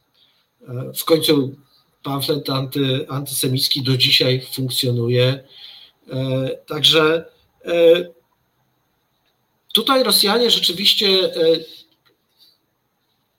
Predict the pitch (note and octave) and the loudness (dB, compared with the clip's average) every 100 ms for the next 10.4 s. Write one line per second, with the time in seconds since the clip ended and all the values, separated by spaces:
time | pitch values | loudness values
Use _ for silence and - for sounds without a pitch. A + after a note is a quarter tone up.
0 | _ - E3+ F#3 A3 A3 F3+ F#3 F3 F3+ | _ 2 4 4 2 0 -2 -2 -2 -2
1 | F3+ F#3 F3+ F#3+ D#3+ D#3 D#3 E3+ D#3+ D3+ | -2 -4 -4 -4 -4 0 0 0 -2 -6
2 | C#3+ B2+ - - B2 A#2+ - C3+ G3+ C4 | -8 -12 -12 -8 -6 -4 -6 -4 -2 -4
3 | - - - F#4+ D#4 G#3 A#3+ B3+ A#3 - | -8 -10 -6 -2 2 4 4 0 0 -2
4 | G#3 A#3 G#3 F#3+ - D#3+ D3 - B2 G#3 | -2 -2 -4 -4 -6 -8 -6 -6 -6 -6
5 | A#3 - A3+ G#3+ - G#3 - A3 F#3+ E3 | -6 -6 -4 -4 -4 -6 0 0 2 2
6 | E3 E3+ D#3+ D#3 D#3 C3+ C#3+ - A#2 A2+ | 2 2 0 -2 -4 -8 -8 -6 -8 -8
7 | D3+ A#3 C4+ _ - - - - _ - | -10 -10 -12 _ -20 -20 -20 -20 _ -8
8 | D#3 D#3+ D#3+ _ _ _ _ _ _ _ | -6 -6 -10 _ _ _ _ _ _ _
9 | _ _ _ _ _ _ _ F3 G#3 A3 | _ _ _ _ _ _ _ -4 -2 -2
10 | C#4 C#4 C4+ - | -2 -4 -6 -8